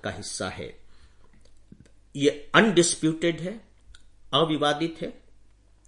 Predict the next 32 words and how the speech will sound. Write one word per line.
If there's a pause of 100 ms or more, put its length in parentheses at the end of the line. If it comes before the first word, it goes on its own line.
(180)
इस
पर
कोई
बातचीत
नहीं
हो
सकती।
गृह
मंत्री
जी
ने
बिल्कुल
स्पष्ट
कर
दिया। (800)
जैसा
कि
मैंने
कल
आपको
बताया
था
कि (320)
इसका
विधिवत
तरीके
से (800)
भारत
में
विलय
हुआ
है।